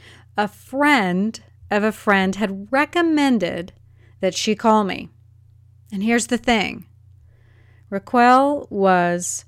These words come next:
Pentecostal Christian. She had some deep-seated roots in the Christian faith and went to church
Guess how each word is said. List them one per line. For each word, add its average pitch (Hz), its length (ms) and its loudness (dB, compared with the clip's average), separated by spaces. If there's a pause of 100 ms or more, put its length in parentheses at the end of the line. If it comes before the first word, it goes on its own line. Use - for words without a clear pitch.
(160)
Pentecostal 185 880 -2
Christian. - 580 -8 (800)
She 254 280 2
had 226 180 2
some 190 300 -4 (260)
deep-seated 226 1120 0
roots 208 580 0 (460)
in 190 480 -4
the 180 80 -6
Christian 196 400 -4
faith 196 420 0 (640)
and 214 160 -2
went 285 180 2
to 339 100 -4
church 320 800 0